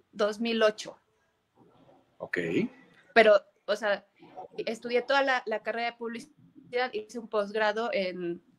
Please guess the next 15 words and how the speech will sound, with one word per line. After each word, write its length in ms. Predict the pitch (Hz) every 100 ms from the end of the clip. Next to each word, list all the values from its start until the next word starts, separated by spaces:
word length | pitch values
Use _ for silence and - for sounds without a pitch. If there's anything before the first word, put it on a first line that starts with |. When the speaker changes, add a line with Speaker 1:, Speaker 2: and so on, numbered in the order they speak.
| _ _ _ _ _ _ - _ 508 508 _ _ _ _ _ _ _ _ _ _ _
Speaker 1:
ay, 180 | 202 233
no, 120 | 247
ni 140 | 247 226
me 80 |
acuerdo 320 | 233 233 226 220
porque 200 | 214 202
no 120 | 208
era, 160 | 214 208
no 120 | 208
era 140 | 208 226
para 140 | 190
nada 260 | 196 190 196
mi 160 | 202
área. 300 | 180 180 262 -
<laughs> 440 | 370 - 277 -